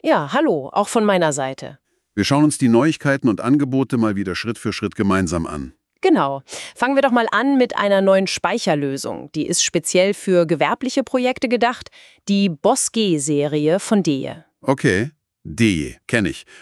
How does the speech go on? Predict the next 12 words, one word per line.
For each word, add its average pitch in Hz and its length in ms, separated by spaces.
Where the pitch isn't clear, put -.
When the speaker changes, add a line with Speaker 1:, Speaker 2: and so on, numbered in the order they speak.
Speaker 2:
Was 127 160
ist 156 100
das 156 140
Besondere 135 420
daran? 139 320
Speaker 1:
Also 160 380
hier 170 260
reden 220 260
wir 220 120
über 175 240
modulare 165 680
Hochvoltspeicher. 156 1300